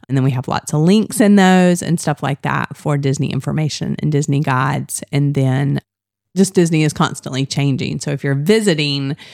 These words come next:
just kind of knowing, like, what's, what's on the horizon for new rides and new procedures and, and different things like that.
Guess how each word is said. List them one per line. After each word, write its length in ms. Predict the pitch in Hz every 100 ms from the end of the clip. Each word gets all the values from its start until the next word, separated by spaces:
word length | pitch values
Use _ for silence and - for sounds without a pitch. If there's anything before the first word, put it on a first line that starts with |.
| -
just 160 | - -
kind 160 | 160
of 80 | 143
knowing, 480 | 151 139 135 143 143
like, 340 | 143 - - -
what's, 580 | 156 131 - - - - -
what's 240 | 165 -
on 140 | 156
the 100 | 143
horizon 640 | 127 135 123 123 147 139 147
for 320 | - 120 50
new 240 | 123 -
rides 680 | 160 170 170 147 139 143 147
and 200 | 127 131
new 200 | 131 120
procedures 960 | - 147 - 180 147 139 127 135 139 -
and, 300 | 139 139 -
and 120 | 131
different 360 | 139 135 - -
things 260 | 151 160 -
like 160 | - -
that. 320 | 143 143 -